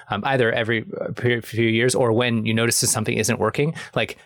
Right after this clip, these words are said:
an infamous thing that I mentioned in the article, and it keeps happening to me, and it happens to most people, I think, who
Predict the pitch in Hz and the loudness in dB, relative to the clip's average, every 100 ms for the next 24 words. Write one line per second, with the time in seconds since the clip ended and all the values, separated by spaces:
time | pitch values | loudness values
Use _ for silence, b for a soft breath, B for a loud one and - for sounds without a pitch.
0 | - 117 117 - 127 110 120 107 104 104 | -4 0 0 2 2 2 0 0 0 0
1 | 113 107 113 107 110 - 98 95 104 - | 0 0 0 2 0 0 0 0 -2 -4
2 | - 117 - 139 135 131 113 - 110 - | -4 -4 0 0 0 0 -2 0 -2 0
3 | 113 104 104 113 113 - 107 110 - 113 | 0 0 -4 -2 -2 0 0 0 -2 -2
4 | 107 104 - 110 120 | 0 0 0 -2 0